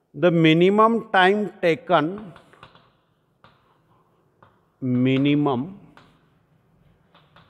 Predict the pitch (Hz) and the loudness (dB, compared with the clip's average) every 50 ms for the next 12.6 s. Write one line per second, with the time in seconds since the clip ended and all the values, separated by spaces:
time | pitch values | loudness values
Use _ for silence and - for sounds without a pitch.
0 | _ _ _ - _ 120 117 151 135 131 135 143 139 156 180 190 - - _ _ | _ _ _ -20 _ -8 -2 0 0 0 0 -2 -2 -6 -8 -12 -18 -20 _ _
1 | _ _ _ - _ _ _ _ - - - _ _ _ _ - 143 135 127 - | _ _ _ -20 _ _ _ _ -20 -20 -20 _ _ _ _ -4 -4 -4 -4 -6
2 | - - 143 131 123 131 180 180 - - _ _ - _ _ _ _ _ _ _ | -6 -4 -4 -2 -4 -6 -10 -14 -18 -20 _ _ -20 _ _ _ _ _ _ _
3 | _ _ _ _ _ _ _ _ _ _ _ _ _ _ _ _ _ _ _ _ | _ _ _ _ _ _ _ _ _ _ _ _ _ _ _ _ _ _ _ _
4 | _ _ _ _ _ _ _ _ _ _ _ _ _ _ _ _ _ _ _ _ | _ _ _ _ _ _ _ _ _ _ _ _ _ _ _ _ _ _ _ _
5 | _ _ _ _ _ _ _ _ _ _ _ _ _ _ _ _ _ _ _ _ | _ _ _ _ _ _ _ _ _ _ _ _ _ _ _ _ _ _ _ _
6 | - 131 135 139 156 165 180 190 202 208 214 214 - - - 170 - - - _ | 0 0 2 4 4 4 4 4 2 0 -4 -10 -14 -18 -20 -20 -20 -20 -20 _
7 | _ _ _ _ _ _ _ _ _ _ _ _ _ _ _ _ _ _ _ _ | _ _ _ _ _ _ _ _ _ _ _ _ _ _ _ _ _ _ _ _
8 | _ _ _ _ _ _ _ _ _ _ _ _ _ _ _ _ _ _ _ _ | _ _ _ _ _ _ _ _ _ _ _ _ _ _ _ _ _ _ _ _
9 | _ _ _ _ _ _ _ _ _ _ _ _ _ _ _ _ _ - 180 180 | _ _ _ _ _ _ _ _ _ _ _ _ _ _ _ _ _ -2 0 2
10 | 170 151 156 185 175 - - _ _ _ _ _ _ _ _ _ _ _ _ _ | 2 2 0 -2 -8 -14 -20 _ _ _ _ _ _ _ _ _ _ _ _ _
11 | _ _ _ _ _ _ _ 135 127 135 143 143 160 175 180 185 175 185 190 - | _ _ _ _ _ _ _ -8 -4 0 2 4 4 4 4 2 0 -2 -4 -4
12 | - _ - 139 147 147 143 - - 165 - | -6 _ -6 -4 -4 -4 -4 -6 -10 -16 -18